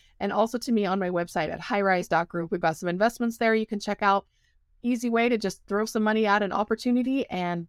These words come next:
start collecting mailbox money. If you'd like to be more actively involved, we have our club meeting that meets every Monday night where we just look at deals and we pool money in a way to go in and negotiate as a group for better terms or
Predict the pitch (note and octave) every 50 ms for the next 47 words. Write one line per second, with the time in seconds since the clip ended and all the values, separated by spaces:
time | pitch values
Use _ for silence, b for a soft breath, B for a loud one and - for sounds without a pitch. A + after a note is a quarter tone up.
0 | _ - - - G3 F#3+ - - - G#3+ G3 F#3+ - F#3+ F3 F3 E3+ F3 G#3 B3
1 | B3 B3 - - B3 A3+ A#3 A#3+ B3+ C4+ - _ _ _ _ _ _ G#3+ G#3+ A#3+
2 | A#3 A3+ A3 A3+ - A#3 A3+ A3+ G#3+ G#3+ G3 F3 F3+ G3 - - G3+ G3 G3 F#3+
3 | F#3+ F3+ F3 F3+ E3 E3 G3+ C#4 D4 B3 G#3+ G3+ G3 F3+ E3 E3+ E3 E3+ - -
4 | - G3 F#3+ - F#3 F#3 F3+ F3+ G3 A3 B3 A3+ G3 E3 F3 E3+ E3+ F3 - -
5 | - F3+ F#3 F#3 F#3 F#3 F3 F3 F3 E3+ E3+ E3+ G#3 D4 F#4 - F3+ F3 E3+ D#3+
6 | E3+ E3+ E3 E3 D#3 - F3 E3 - D#3+ - F3 F3 G3 A3+ A#3 - F3+ D#3 D3
7 | D3 - - G#3 F#3+ F#3 F3 E3+ E3 F#3 A3+ D4 B3 F3+ E3 D#3+ D#3+ E3 D#3+ D#3+
8 | E3+ - - - - F3+ E3 D#3 - F#3 F3+ F#3 F3+ F3+ E3 D#3+ E3 - _ _
9 | _ _ _ _ - G3+ G3 A3 A3 A3 - A3+ G#3 G3 - F#3 F#3 - F3 -
10 | F3+ A#3 F4+ - _ - F#3 E3+ E3+ E3 - F#3+ G3+ G3+ G3 - - G3+ G#3 A#3
11 | C#4+ D#4 E4+ - G3 E3+ D#3+ D#3+